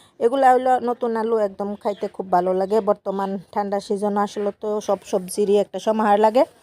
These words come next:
তো নতুন আলু ছিল, তাই ভাবছি পাতলা ঝোল বানাই মাংসর। তো আমি আলুগুলি দিয়ে হেরে একটু কষাই লইতেছি। তো সুন্দর করে একটু সময় রান্না করার পরে গরম মশলা দিয়ে দিলাম, গুঁড়া গরম মশলা যেটা, সেটা আর কি দিয়ে দিলাম। দিয়ে হেরে ওখানে আমি একদম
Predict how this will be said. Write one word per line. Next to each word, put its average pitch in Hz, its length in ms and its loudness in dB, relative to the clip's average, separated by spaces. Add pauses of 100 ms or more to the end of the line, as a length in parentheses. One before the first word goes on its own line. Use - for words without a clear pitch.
(380)
তো 247 120 0
নতুন 240 420 -2
আলু 220 200 -2
ছিল, 214 300 -2
তাই 208 180 2
ভাবছি 196 260 2
পাতলা 208 360 -2
ঝোল 190 260 -2
বানাই 196 280 0
মাংসর। 208 500 -2
তো - 80 -10
আমি 190 180 -2
আলুগুলি 196 440 0
দিয়ে 226 200 2
হেরে 240 200 4
একটু 220 200 -12
কষাই 202 380 0
লইতেছি। 214 380 -6 (840)
তো - 60 -10
সুন্দর 277 280 -2
করে 277 200 2
একটু 269 160 -6
সময় 254 280 -2
রান্না 254 240 2
করার 233 280 0
পরে 233 220 -2
গরম 220 300 0
মশলা 220 360 -2
দিয়ে 202 180 2
দিলাম, 226 240 0 (180)
গুঁড়া 220 300 2
গরম 214 280 0
মশলা 202 340 -2
যেটা, 220 240 0
সেটা 208 240 2
আর 196 80 4
কি 202 100 2
দিয়ে 208 180 4
দিলাম। 220 240 4 (640)
দিয়ে 247 160 4
হেরে 254 260 2
ওখানে 220 380 0
আমি 214 300 -2
একদম 202 300 -2